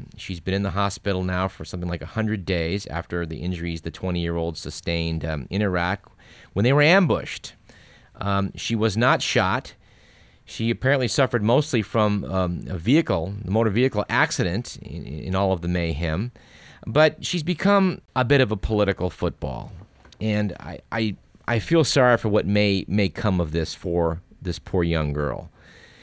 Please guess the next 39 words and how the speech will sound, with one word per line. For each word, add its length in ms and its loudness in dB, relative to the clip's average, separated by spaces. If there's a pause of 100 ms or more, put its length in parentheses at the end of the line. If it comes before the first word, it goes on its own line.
(260)
She 120 -2
was 160 2
doing 500 4
her 160 2
duty. 480 2
She 180 -6
was 160 0
serving 360 0
in 100 2
the 80 2
military. 540 2
She 180 -6
was 140 -4
sent 300 0
to 120 2
Iraq. 420 2
She 140 -6
was 160 0
involved 460 2
in 80 0
a 40 0
very 240 4
unfortunate, 720 -2
uh, 280 -2
ambush 500 2 (120)
where 140 2
twelve 400 4
out 140 6
of 100 2
thirty 280 2
people, 340 0
something 300 0
like, 240 2
like 220 0
that, 220 2
were, 160 0
were 180 -2
killed. 520 2
Um, 360 0